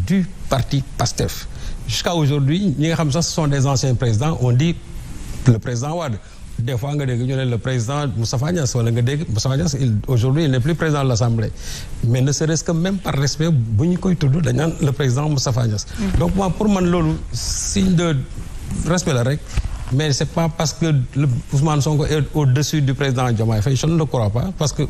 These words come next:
Speaker 1: tey, lu ñu mën wax aussi, le président de la République, l'actuel président de la République, actuellement, c'est, c'est le président Macky Sall, mais le nouveau président, c'est Bassirou Diomaye Faye. Maintenant, dire le président Ousmane Sonko, c'est-à-dire Ousmane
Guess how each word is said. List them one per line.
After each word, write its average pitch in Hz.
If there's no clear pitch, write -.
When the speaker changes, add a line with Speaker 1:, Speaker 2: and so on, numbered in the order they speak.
Speaker 1:
tey, 147
lu 151
ñu 196
mën 202
wax 165
aussi, 131
le 117
président 170
de 147
la 139
République, 127
l'actuel 170
président 139
de 123
la 120
République, 120
actuellement, 127
c'est, 117
c'est 104
le 117
président 113
Macky 98
Sall, 139
mais 120
le 104
nouveau 151
président, 131
c'est 156
Bassirou 113
Diomaye 117
Faye. 80
Maintenant, 151
dire 156
le 170
président 147
Ousmane 117
Sonko, 107
c'est-à-dire 127
Ousmane 165